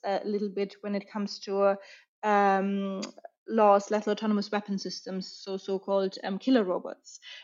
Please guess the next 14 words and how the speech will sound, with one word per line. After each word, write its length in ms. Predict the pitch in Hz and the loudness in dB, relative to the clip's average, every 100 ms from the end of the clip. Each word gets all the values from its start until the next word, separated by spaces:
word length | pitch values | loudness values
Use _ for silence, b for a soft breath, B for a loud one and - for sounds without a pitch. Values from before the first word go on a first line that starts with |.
| _ - | _ 2
Um, 320 | 214 220 - | 4 4 0
and 160 | 208 208 | -2 -2
in 220 | - 220 | 0 2
the 220 | 214 220 - | 4 4 2
A 120 | 202 | 2
I, 200 | 202 220 | 4 4
in 120 | 226 | 4
the 80 | 214 | 2
international, 680 | 214 208 196 185 202 196 196 - | 0 -4 -6 -6 -6 -4 -4 0
um, 240 | 202 196 - | 0 0 0
artificial 520 | 208 208 220 214 196 | -2 -2 -8 -8 -6
intelligence 760 | 196 - 294 294 208 202 202 _ B B _ | -6 -2 0 0 -2 -4 -4 _ B B _
behind 420 | 220 208 262 302 220 | -8 0 2 4 4
it, 200 | 190 | 0